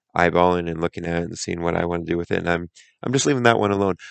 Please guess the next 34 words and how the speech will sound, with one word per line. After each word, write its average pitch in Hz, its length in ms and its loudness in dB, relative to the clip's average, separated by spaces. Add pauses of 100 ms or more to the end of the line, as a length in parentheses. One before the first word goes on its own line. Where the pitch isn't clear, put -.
(160)
I'm 110 140 4
gonna 120 180 4
look 110 160 2
at 98 280 6
the 92 80 -14
division 95 380 0
rivalry 90 520 4
of 85 160 -4
the - 180 -4
Eagles 107 360 -2
and 87 120 -10
the 85 140 -2
Giants. - 720 -10 (440)
Eagles 104 300 6
have 92 120 2
been 90 240 0
looking 85 540 -6
very 90 320 0
good 90 380 -2 (100)
with 90 120 -6
their 87 140 -4
run-heavy 87 640 -2
attack, 107 520 -2 (440)
while 87 300 -2
the 85 120 -2
Giants 95 460 -2
on 87 240 -4
s-, 87 100 -14 (160)
Monday 90 260 0
night 90 260 -2 (100)
looked - 520 -6 (100)
meandering 85 680 -6
at 87 140 -10
best. - 360 -6